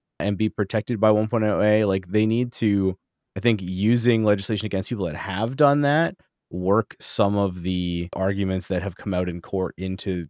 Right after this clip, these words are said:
like, future documents or amendments to the existing. But I don't think they need new versions. I think they need to amend the existing to take into account, like, new technologies and things like that. 'Cause, like, you also shouldn't be able to make Wizards N F Ts, like, just using their images and shit straight up.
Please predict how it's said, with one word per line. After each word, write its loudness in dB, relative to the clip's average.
like, -6
future -6
documents 2
or -4
amendments -4
to -20
the 0
existing. -6
But 6
I 4
don't 2
think 0
they 2
need 0
new -2
versions. -4
I -14
think -8
they -4
need -4
to -4
amend -4
the -6
existing -8
to -14
take -6
into -4
account, -8
like, -10
new -6
technologies -8
and -14
things -12
like -16
that. -6
'Cause, 0
like, 0
you 8
also 8
shouldn't -2
be 6
able 4
to 0
make 0
Wizards -2
N -6
F -4
Ts, -8
like, -4
just -6
using -4
their -4
images -6
and -8
shit -8
straight -8
up. -8